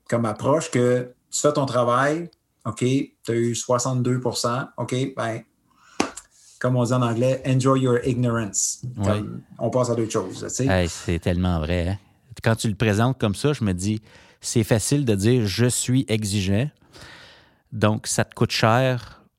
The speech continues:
Speaker 2: au niveau de ta paye si tu fournis pas l'effort, mais t'as rien appris.
Speaker 1: Exactement.
Speaker 2: Puis no-, puis notre mandat,
Speaker 1: Puis
Speaker 2: notre mandat, c'est, c'est l'apprentissage. Donc, euh, dans ta façon de le présenter, je me dis, ouais.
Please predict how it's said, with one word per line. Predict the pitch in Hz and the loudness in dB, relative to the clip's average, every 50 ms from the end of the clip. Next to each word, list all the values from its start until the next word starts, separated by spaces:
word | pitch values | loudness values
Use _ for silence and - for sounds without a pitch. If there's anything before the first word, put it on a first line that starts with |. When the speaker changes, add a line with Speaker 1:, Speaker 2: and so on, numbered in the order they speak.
| _ - | _ 0
Speaker 2:
au | 113 107 | 2 4
niveau | 104 101 92 110 123 | 4 4 4 2 0
de | - | -2
ta | - - 104 - | 0 -2 0 2
paye | - 117 117 135 135 123 101 90 120 - - | 2 2 2 4 2 0 -2 -4 -8 -14 -16
si | - - - - 107 | -12 -10 -6 -6 -6
tu | - - | -6 -8
fournis | - - 104 101 98 92 | -4 -2 0 0 0 2
pas | - 110 104 | 2 2 2
l'effort, | 101 92 - - 92 98 139 160 156 _ _ _ _ _ _ _ _ _ _ _ _ _ _ _ _ _ _ - | 2 0 0 0 0 0 -2 -4 -6 _ _ _ _ _ _ _ _ _ _ _ _ _ _ _ _ _ _ -2
mais | 107 104 - | 0 0 2
t'as | - 98 | 2 0
rien | 87 92 98 95 90 | 2 2 2 2 2
appris. | 87 - - 101 87 _ _ _ _ _ _ _ _ _ _ _ _ _ _ _ _ _ _ _ _ _ _ _ _ _ _ - - - - | 2 0 -4 -10 -12 _ _ _ _ _ _ _ _ _ _ _ _ _ _ _ _ _ _ _ _ _ _ _ _ _ _ -14 -14 -10 -4
Speaker 1:
Exactement. | 123 113 104 113 107 107 - 110 101 | -4 -2 -2 -2 -4 -2 0 2 2
Speaker 2:
Puis | 104 113 | 2 2
no-, | - - - - | 0 -4 -4 0
puis | 120 107 | 2 4
notre | 104 101 - 113 | 2 2 2 2
mandat, | 110 107 104 98 98 107 107 120 120 - | 4 4 4 4 4 4 4 2 2 0
Speaker 1:
Puis | - 113 | -2 -2
Speaker 2:
notre | 110 101 113 | -2 0 0
mandat, | 107 101 98 95 95 98 110 117 | 0 2 2 2 2 2 0 0
c'est, | - - - 95 - - | -2 -4 -6 -6 -6 -6
c'est | - - - 110 101 | -10 -6 -2 0 0
l'apprentissage. | 95 92 92 95 95 90 - - - 101 104 117 104 90 82 | 0 0 0 0 -2 -2 -4 -4 -4 -2 -2 -2 -4 -4 -4
Donc, | 85 85 82 - | -4 -6 -4 -4
euh, | 87 85 82 78 80 - - _ _ - - - _ _ _ | -4 -4 -4 -4 -6 -8 -14 _ _ -20 -20 -20 _ _ _
dans | - 98 92 | -2 -2 0
ta | - 98 95 | 0 0 0
façon | 104 92 - 110 110 | 0 0 0 0 0
de | 107 104 | 0 0
le | 95 | -2
présenter, | - 107 98 95 98 98 92 87 - 117 113 | -2 -2 -2 0 0 0 0 0 -2 -4 -4
je | 107 104 | -2 -2
me | 95 87 | -4 -4
dis, | 85 90 92 | -4 -4 -4
ouais. | 92 95 95 - | -2 -4 -4 -6